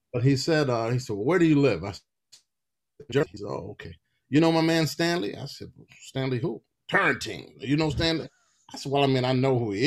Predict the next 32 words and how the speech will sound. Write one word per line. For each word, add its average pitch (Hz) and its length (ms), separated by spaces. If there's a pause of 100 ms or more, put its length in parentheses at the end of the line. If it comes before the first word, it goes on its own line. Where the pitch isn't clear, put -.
is, 135 160
but 101 140
I 120 100
don't 98 260
know 123 220
him." 101 80
He 110 80
said, - 180
"All 104 140
right, 92 100
well, 101 120
give 143 140
me 156 140
a 147 40
number, 143 340
and 131 120
I'm, 113 260 (440)
I'm 127 60
gonna 120 60
have 127 180
him 95 60
call 127 280
you. 95 60
He 104 120
let 110 180
me 107 80
know 107 140
if 95 80
you 95 100
can 78 100
play." 87 360 (540)
Okay. - 340